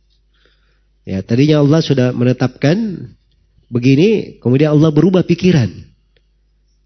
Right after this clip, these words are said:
Kemudian Allah tetapkan begini. Ya. Ini dari kekafirannya orang Yahudi. Dan ini yang disebarkan oleh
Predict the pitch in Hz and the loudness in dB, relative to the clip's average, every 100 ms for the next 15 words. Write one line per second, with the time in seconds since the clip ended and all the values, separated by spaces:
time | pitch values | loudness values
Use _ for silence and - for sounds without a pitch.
0 | _ _ _ - 123 139 143 143 143 175 | _ _ _ -4 0 2 4 2 0 -6
1 | 170 - 147 151 156 110 80 - _ _ | -4 -2 0 0 0 -2 -6 -18 _ _
2 | _ _ _ _ _ _ _ _ _ - | _ _ _ _ _ _ _ _ _ -8
3 | 92 85 - _ _ _ _ - 139 180 | -8 -8 -18 _ _ _ _ 0 2 4
4 | 139 175 185 123 139 127 139 139 160 185 | 4 2 0 -2 -2 0 2 2 2 2
5 | 143 143 139 131 170 143 120 - - _ | 2 2 2 4 4 2 0 -10 -20 _
6 | _ _ _ _ _ _ _ _ _ _ | _ _ _ _ _ _ _ _ _ _
7 | _ _ _ _ _ _ _ _ _ _ | _ _ _ _ _ _ _ _ _ _
8 | - 131 156 147 139 143 135 156 139 123 | -2 2 2 0 -2 0 0 0 0 0
9 | 160 | 0